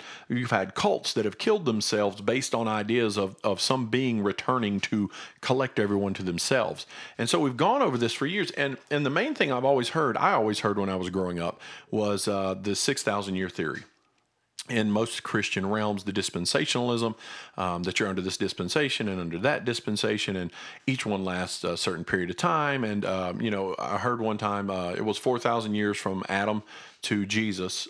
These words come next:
on the cross, and then it's two thousand years from Jesus on the cross to now. So he should come back, right? 'Cause he's gonna rule and reign for a thousand years. This is a current,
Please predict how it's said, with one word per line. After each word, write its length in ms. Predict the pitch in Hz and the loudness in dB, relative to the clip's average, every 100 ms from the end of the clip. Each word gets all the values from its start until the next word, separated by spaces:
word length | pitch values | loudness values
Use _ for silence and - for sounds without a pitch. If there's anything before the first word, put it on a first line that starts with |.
| - | -2
on 100 | 107 | -2
the 60 | |
cross, 420 | 117 87 78 87 | 0 0 2 0
and 80 | 95 | -2
then 80 | 98 | -2
it's 140 | 95 | -2
two 180 | - 202 | -2 0
thousand 360 | 185 98 95 95 | 2 0 0 -2
years 200 | 98 98 | -2 -2
from 200 | - 98 | -2 -2
Jesus 380 | 104 113 104 107 | 0 -2 -2 -2
on 120 | 123 | -2
the 60 | |
cross 340 | 117 92 87 - | -2 -2 -2 -4
to 180 | - 127 | -4 -2
now. 540 | 117 110 87 - 107 - - - - | 0 0 -2 -2 -4 -6 -18 -20 -10
So 600 | - 110 101 98 95 95 | -2 0 2 0 0 -2
he 140 | 101 226 | 0 0
should 220 | 269 202 | 0 2
come 180 | 247 254 | 2 2
back, 260 | 320 262 131 | 2 0 -4
right? 420 | 123 135 165 - | -2 0 0 -2
'Cause 160 | 147 | -2
he's 120 | 143 147 | -2 0
gonna 160 | 156 | 0
rule 240 | 151 160 156 | 2 2 2
and 100 | 151 | 0
reign 180 | 160 | 0
for 140 | 151 151 | 2 2
a 60 | |
thousand 340 | 143 147 143 147 | 4 4 2 2
years. 160 | 139 | 0
This 160 | 117 208 | 0 0
is 140 | 262 | 2
a 100 | 151 | 2
current, 520 | 113 - 170 143 127 | 2 2 4 2 0